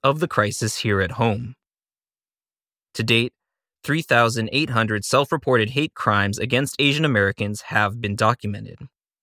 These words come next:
The outrage righteously felt by the Asian American community against this violence has spotlighted the issue nationally.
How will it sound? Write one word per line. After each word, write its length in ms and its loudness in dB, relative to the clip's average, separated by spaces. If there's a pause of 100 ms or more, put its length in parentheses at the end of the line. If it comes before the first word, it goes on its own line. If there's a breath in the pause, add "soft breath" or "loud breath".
(920)
The 200 2
outrage 420 4
righteously 500 2
felt 440 2
by 120 4
the 140 -2
Asian 240 0
American 380 2
community 560 0
against 420 -2
this 140 -2
violence 540 2
has 200 0
spotlighted 640 2
the 120 -4
issue 360 -4
nationally. 760 0